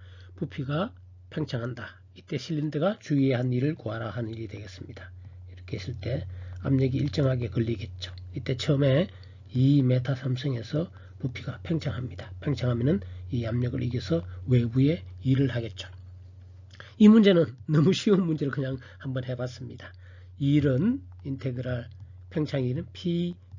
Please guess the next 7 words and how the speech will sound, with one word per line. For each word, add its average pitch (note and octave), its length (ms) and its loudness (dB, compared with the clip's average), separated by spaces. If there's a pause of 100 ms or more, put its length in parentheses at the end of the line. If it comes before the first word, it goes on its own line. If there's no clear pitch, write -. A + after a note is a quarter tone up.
디브이인데 C3 680 -4 (480)
압력이 D3+ 400 0
일정하기 C#3 480 -2
때문에 B2 460 -8 (140)
이것은 A#2+ 320 -10
바로 E3 260 -6 (380)
P F#3+ 420 -4